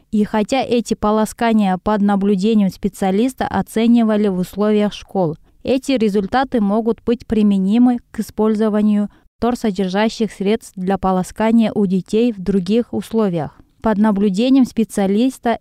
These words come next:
или без него. Также вероятно, что профилактическая польза в отношении кариеса может быть достигнута при применении у детей фторсодержащей зубной пасты или при проживании в регионе с фторированной водой.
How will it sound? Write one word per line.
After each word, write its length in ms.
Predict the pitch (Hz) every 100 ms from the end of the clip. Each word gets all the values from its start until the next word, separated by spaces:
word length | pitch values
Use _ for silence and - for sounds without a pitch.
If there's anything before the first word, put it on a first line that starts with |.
| _
или 280 | 220 220 220
без 220 | 202 190
него. 440 | 202 185 180 156 - _ _ _ _
Также 360 | 240 285 277 277
вероятно, 800 | 240 233 208 190 185 214 240 285 -
что 260 | - 226
профилактическая 1040 | 202 220 240 220 214 294 277 277 - 226 196
польза 420 | 226 233 202 190
в 60 |
отношении 640 | 190 - 214 - 254 262 214
кариеса 580 | - 190 185 202 - 254
может 380 | 208 220 220 -
быть 180 | 247 214
достигнута 840 | 196 185 - 208 208 233 247 262 - _ _
при 180 | 220 277
применении 760 | 247 220 208 202 226 240 214
у 140 | -
детей 420 | 208 202 180 233 262
фторсодержащей 1080 | - 233 240 226 190 190 185 220 - 226 202
зубной 460 | 185 185 214 226 -
пасты 480 | 202 185 - 233 262 - _
или 240 | 214 220 220
при 340 | - 220 214 -
проживании 800 | - 214 190 196 180 214 247 247
в 60 | 208
регионе 720 | 190 175 185 214 233 226 220 -
с 120 | -
фторированной 920 | - 208 196 208 233 220 214 214 214
водой. 460 | 196 190 185 156